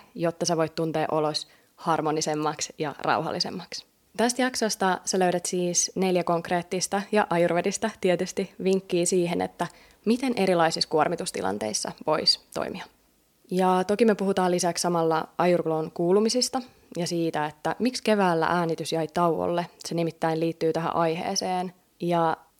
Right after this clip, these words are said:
pakko paljastaa jo tässä vaiheessa, että tän linjan toisessa päässä nimittäin istuu tämmönen yksi aktiivinen ja touhuamisesta nauttiva henkilö. Mut aloitetaan niistä kuulumisista,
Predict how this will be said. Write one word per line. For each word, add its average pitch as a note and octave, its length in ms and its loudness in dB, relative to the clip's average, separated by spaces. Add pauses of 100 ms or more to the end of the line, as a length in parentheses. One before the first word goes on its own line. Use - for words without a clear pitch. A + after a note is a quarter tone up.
pakko F#3 220 0
paljastaa E3 420 6
jo D#3 60 4
tässä E3+ 200 0
vaiheessa, E3 400 0
että D#3+ 200 -2
tän F3 220 2
linjan E3+ 280 2
toisessa E3 340 0
päässä E3 400 0
nimittäin D#3+ 520 -4
istuu D#3+ 360 -2
tämmönen D#3+ 560 -2 (460)
yksi - 280 -4
aktiivinen D#3 680 -2
ja D#3 180 -4 (160)
touhuamisesta E3+ 840 0 (140)
nauttiva E3 540 -4 (200)
henkilö. E3 460 -4 (840)
Mut G3 180 0
aloitetaan A3 520 2
niistä F3 320 -2
kuulumisista, E3+ 760 0